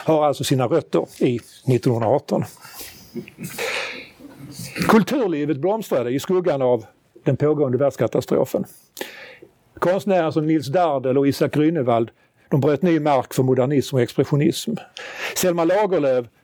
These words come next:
befriades från den skrivkramp som världskriget hade orsakat hos henne.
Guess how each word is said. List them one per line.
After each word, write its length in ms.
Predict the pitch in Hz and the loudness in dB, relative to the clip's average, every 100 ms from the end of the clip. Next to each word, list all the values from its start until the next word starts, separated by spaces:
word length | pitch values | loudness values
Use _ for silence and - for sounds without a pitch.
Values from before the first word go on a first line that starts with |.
| _ - | _ -6
befriades 680 | 165 - 190 190 131 127 123 | -4 -2 0 0 -2 -4 -2
från 120 | 147 | 0
den 140 | 170 | 2
skrivkramp 1000 | 147 - 143 175 190 - - 117 - - - _ _ _ | -2 -2 0 0 -2 -4 -2 -2 -4 -8 -8 _ _ _
som 200 | - 151 | 0 2
världskriget 600 | 131 170 135 - 123 127 | 4 2 0 0 2 2
hade 160 | 120 120 | 2 4
orsakat 520 | 156 165 156 127 113 | 4 2 0 0 -2
hos 140 | - - | -2 -2
henne. 280 | 143 - | -2 -4